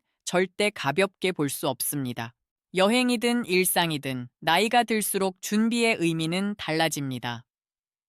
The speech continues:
더 이상 무모함이 미덕이 되지 않고 대비가 지혜가 됩니다. 완벽하게 모든 위험을 막을 수는 없지만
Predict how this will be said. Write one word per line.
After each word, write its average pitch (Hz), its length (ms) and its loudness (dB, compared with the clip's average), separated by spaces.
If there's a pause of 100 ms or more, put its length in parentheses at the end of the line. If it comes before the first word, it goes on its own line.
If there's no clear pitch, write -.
(140)
더 208 140 2
이상 220 420 2
무모함이 247 600 2
미덕이 180 400 0
되지 160 280 -2
않고 151 540 -2 (140)
대비가 180 480 0
지혜가 170 420 0
됩니다. 127 540 -6 (800)
완벽하게 214 720 2
모든 196 420 0
위험을 196 380 0
막을 151 280 0
수는 165 320 -4
없지만 151 600 -4